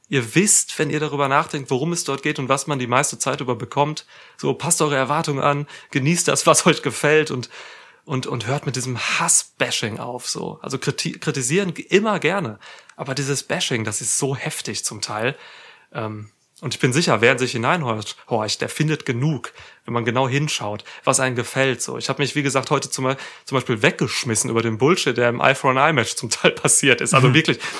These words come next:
Speaker 1: ich hab richtig
Speaker 2: Mhm.
Speaker 1: laut gelacht und ich fand's gut und ich mag's, wenn ich lache. So, ne? Ähm, ja,
Speaker 2: Das
Speaker 1: weil
Speaker 2: gilt ja auch nicht für alle Leute, ne? Es gibt Leute, die lachen nicht gern. <laughs>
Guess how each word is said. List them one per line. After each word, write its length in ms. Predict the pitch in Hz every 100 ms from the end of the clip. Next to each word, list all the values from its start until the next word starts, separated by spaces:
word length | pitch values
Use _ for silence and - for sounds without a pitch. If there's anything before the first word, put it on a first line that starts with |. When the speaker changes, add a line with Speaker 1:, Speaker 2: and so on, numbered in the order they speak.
| -
Speaker 1:
ich 120 | 135
hab 220 | 147 -
richtig 260 | 135 - 151
Speaker 2:
Mhm. 60 |
Speaker 1:
laut 200 | 123 143
gelacht 360 | - 117 120 -
und 100 | 117
ich 80 | 104
fand's 300 | - 117 -
gut 200 | 147 123
und 60 |
ich 80 | 104
mag's, 240 | 120 123 -
wenn 80 |
ich 100 | 110
lache. 320 | 120 117 104 95 - - -
So, 140 | -
ne? 240 | 107 147 160 - - - - -
Ähm, 340 | 104 101 104 - _ _ _ _
ja, 240 | 147 123 -
Speaker 2:
Das 100 | 123
Speaker 1:
weil 300 | - 117 127
Speaker 2:
gilt 180 | 151 175
ja 140 | 175
auch 40 | 180
nicht 140 | 208
für 80 | -
alle 120 | 117
Leute, 300 | 104 98 90
ne? 60 | 104
Es 140 | 147
gibt 120 | 156
Leute, 200 | 151 147
die 80 | 143
lachen 380 | 143 165 - 165
nicht 260 | 156 - -
gern. 360 | 175 120 80 -
<laughs> 60 | -